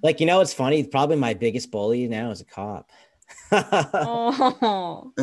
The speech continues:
Speaker 2: I'm sure that's true for many a
Speaker 1: Yeah.
Speaker 2: person.
Speaker 1: Yeah.
Speaker 2: Yeah. So what kind of media do you wanna see more of?
Speaker 1: I have an answer for that.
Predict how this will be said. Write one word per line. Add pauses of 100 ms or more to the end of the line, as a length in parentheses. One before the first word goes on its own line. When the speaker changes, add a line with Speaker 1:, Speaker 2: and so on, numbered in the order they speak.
(840)
Speaker 2:
I'm
sure
that's
true
for
many
a
Speaker 1:
Yeah.
Speaker 2:
person. (200)
Speaker 1:
Yeah. (520)
Speaker 2:
Yeah. (440)
So
what
kind (100)
of
media
do
you
wanna
see
more
of? (380)
Speaker 1:
I (1160)
have (100)
an
answer
for
that.